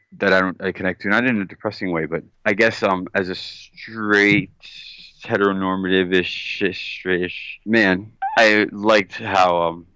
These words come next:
Tori has spoken about the song as, uh, of giving voice to, to the men on the album. And I never really saw it as a man, that the album was, obviously there's all these, there's a lot of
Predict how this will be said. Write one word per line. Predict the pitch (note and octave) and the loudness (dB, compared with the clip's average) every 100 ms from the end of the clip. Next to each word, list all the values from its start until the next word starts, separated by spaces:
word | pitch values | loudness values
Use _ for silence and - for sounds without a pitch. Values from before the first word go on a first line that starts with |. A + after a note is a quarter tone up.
| _ - | _ -16
Tori | - - G2 F2+ | -10 -2 2 2
has | F2 | 0
spoken | - F#2 F#2 | -4 -8 -4
about | F2+ F2+ | -2 -4
the | F2 | -6
song | - F2 E2+ | -2 0 2
as, | E2 E2 - _ _ - _ _ _ - | 0 -2 -8 _ _ -20 _ _ _ -8
uh, | - - | -8 -6
of | F#2+ | -4
giving | E2 G2 F#2 | 0 2 4
voice | F#2 F2 - | 2 0 -4
to, | G2 F2 - | -6 -6 -10
to | - | -16
the | F2 | -4
men | F#2+ F2+ | 0 2
on | F2 | 2
the | E2 | 2
album. | D#2+ D#2+ E2+ - - | 0 -2 -10 -14 -2
And | G#2+ | 2
I | A2 G#2 - | 4 2 -4
never | - D3+ C3+ | -2 2 4
really | A2 G#2 | 4 4
saw | G#2 A2 G2 | 2 2 4
it | F#2 | 4
as | G2 | 0
a | |
man, | F#2 F2 F2+ - _ | -2 -4 -6 -12 _
that | - F2+ | -8 -2
the | F#2+ | 2
album | F2+ E2+ F2 F2 | 2 2 -2 -2
was, | F2 D#2+ - - - | -4 -6 -12 -18 -2
obviously | G#2+ F#2+ G2+ | 0 0 -2
there's | F2+ F#2 | -4 0
all | F#2 | 0
these, | G2+ F#2+ - | -2 -8 -8
there's | A#2+ | -2
a | A2 | 2
lot | G#2+ | 4
of | G2 | 2